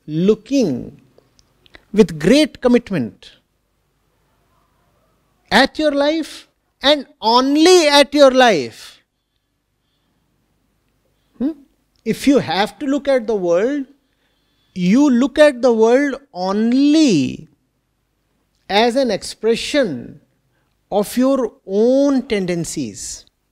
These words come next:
Or you look at the world as the entity that you are related to and hence that which describes you or defines you.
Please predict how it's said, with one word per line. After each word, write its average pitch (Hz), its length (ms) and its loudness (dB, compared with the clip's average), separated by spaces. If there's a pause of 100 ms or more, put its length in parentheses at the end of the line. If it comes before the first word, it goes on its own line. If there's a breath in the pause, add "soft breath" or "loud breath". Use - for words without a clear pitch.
(960 loud breath)
Or 269 260 4
you 320 140 4
look 294 180 2
at 285 180 4
the 269 100 4
world 247 640 2 (800 soft breath)
as 208 600 -2
the 247 220 -6
entity 226 840 -6
that 208 260 -4
you 220 140 -2
are 220 100 -2
related 180 540 -6 (160)
to 277 160 -4
and 233 180 -2
hence 202 400 -6
that 170 540 -4
which 190 260 -10
describes 175 760 -4
you 247 220 -2
or - 100 -6
defines 139 600 -10
you. - 160 -16